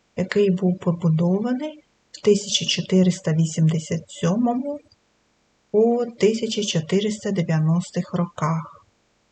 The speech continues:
Він був двічі спалений у тисяча шістсот сорок першому році і у тисяча сімсот вісімнадцятому році, а у тисяча сімсот двадцятому році був відновлений.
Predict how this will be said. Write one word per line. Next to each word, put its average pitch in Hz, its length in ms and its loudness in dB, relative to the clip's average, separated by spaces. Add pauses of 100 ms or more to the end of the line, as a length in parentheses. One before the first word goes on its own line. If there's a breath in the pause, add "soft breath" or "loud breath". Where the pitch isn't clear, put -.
(640)
Він 277 160 -2
був 220 220 2
двічі 226 400 0
спалений 165 960 0 (600)
у 180 80 -2
тисяча 190 440 0
шістсот 170 540 -4
сорок 160 340 -2
першому 269 640 -4
році 269 420 -2
і 247 260 -4
у 185 160 2
тисяча 214 500 -4
сімсот 185 540 -4
вісімнадцятому 170 1000 -2
році, 170 480 -8 (800)
а 175 120 -2
у 185 80 2
тисяча 185 460 2
сімсот 170 500 -2
двадцятому 208 800 -6
році 294 340 -6
був 214 300 0
відновлений. 165 960 2